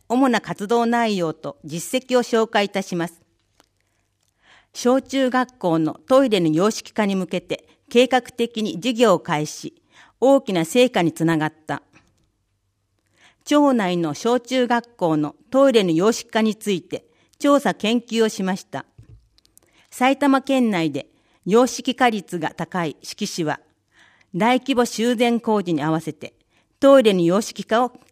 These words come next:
計画実施し、小中学校ともに九十パーセントを超えていました。一方、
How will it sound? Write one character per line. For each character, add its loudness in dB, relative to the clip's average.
計 2
画 0
実 -4
施 -12
し、 -12
小 2
中 -2
学 -4
校 -2
と -4
も 0
に -4
九 -2
十 -4
パ -2
ー -4
セ -2
ン -2
ト -2
を -4
超 0
え -2
て -8
い -2
ま -2
し -14
た。 -16
一 -4
方、 2